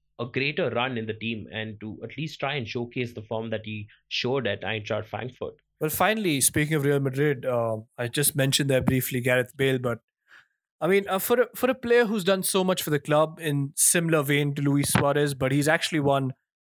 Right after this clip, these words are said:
Speaker 2: uh, more significant trophies by this. I mean, Champions Leagues directly, in fact, not even indirectly. Wh-, wh-, what is your take? Is it, is it because of the, you know, the differences between how Spain and England work that he's not appreciated? Do you actually think that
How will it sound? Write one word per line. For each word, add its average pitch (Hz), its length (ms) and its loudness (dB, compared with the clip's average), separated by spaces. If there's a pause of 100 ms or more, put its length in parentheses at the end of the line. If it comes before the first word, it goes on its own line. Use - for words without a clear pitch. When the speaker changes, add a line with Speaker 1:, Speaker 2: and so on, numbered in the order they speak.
Speaker 2:
uh, 123 220 2
more 139 200 2
significant 185 640 0
trophies 135 320 2
by 127 160 0
this. 131 200 0
I 139 60 0
mean, 123 180 -2
Champions 123 420 0
Leagues 156 440 2 (340)
directly, 156 520 2
in 127 100 0
fact, 120 360 -2
not 147 160 0
even 139 160 0
indirectly. 139 760 0 (800)
Wh-, 220 380 -2
wh-, 247 260 -2
what 320 120 2
is 302 80 2
your 285 160 4
take? 190 280 0
Is 185 180 2
it, 262 160 2 (120)
is 214 140 4
it 240 180 0
because 208 380 2
of 190 220 -2
the, 160 400 4 (100)
you 147 120 -2
know, 151 200 4
the 143 160 0
differences 156 500 2
between 139 360 2
how 131 220 4
Spain 143 460 4
and 135 120 0
England 135 320 0
work 143 500 0 (280)
that 131 220 2
he's 139 200 0
not 135 140 2
appreciated? 147 720 0 (180)
Do 147 80 -2
you 175 180 4
actually 170 320 0
think 156 240 -2
that 139 220 2